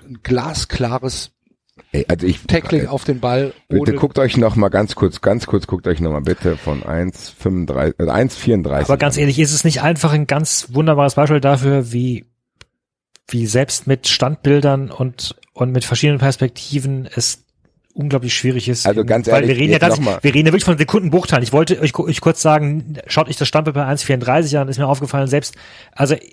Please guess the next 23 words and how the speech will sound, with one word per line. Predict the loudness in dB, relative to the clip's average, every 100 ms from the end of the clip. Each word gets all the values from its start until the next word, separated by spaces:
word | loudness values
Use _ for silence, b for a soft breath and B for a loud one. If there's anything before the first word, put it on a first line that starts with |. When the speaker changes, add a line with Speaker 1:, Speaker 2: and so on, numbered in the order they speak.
| _ _
Speaker 3:
in | -20 -20 -16 -4 0
welcher | 2 4 4
Millisekunde | 6 4 4 4 4 4
du | 2
auf | 2
eins | 0 0
vierunddreißig | 0 2 2 2 0
klickst, | 0 0 -4 -8 -14 _ _ _
hat | -6
sich | -2
die | 2
Situation | 2 2 0
schon | 0
wieder | -4
verändert. | -6 -10 -14 -14
Insofern | -10 -4 -2 0 -2 -4
Speaker 2:
Ja, | -6 -6
bei | -6
mir | -6 -6
auch. | -6 -10 -20 -20 -12 -4 -4 B B B B B B B
Also | -2 0
ganz | 0 0
ehrlich, | 0 0